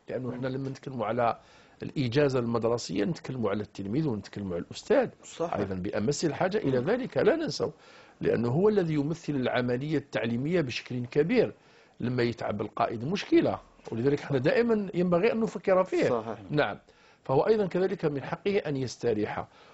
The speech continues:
Speaker 1: وعنده هذه العطل، وربما تلاحظ بأن العطل المدرسية تختلف عن العطل في القطاعات الأخرى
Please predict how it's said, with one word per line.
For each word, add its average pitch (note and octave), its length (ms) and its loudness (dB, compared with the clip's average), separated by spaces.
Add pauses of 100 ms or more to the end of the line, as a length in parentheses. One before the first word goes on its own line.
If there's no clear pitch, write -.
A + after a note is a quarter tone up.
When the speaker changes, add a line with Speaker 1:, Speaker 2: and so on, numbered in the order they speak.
(120)
Speaker 1:
وعنده A3 420 4
هذه D3+ 200 0
العطل، C3+ 420 2
وربما E3+ 640 0
تلاحظ F3 340 -2
بأن D#3 340 -4
العطل C#3+ 800 0 (460)
المدرسية D#3 640 2
تختلف A3+ 600 0 (500)
عن E3 200 2
العطل F3+ 500 2
في - 120 -12
القطاعات F3 560 0
الأخرى F3 480 2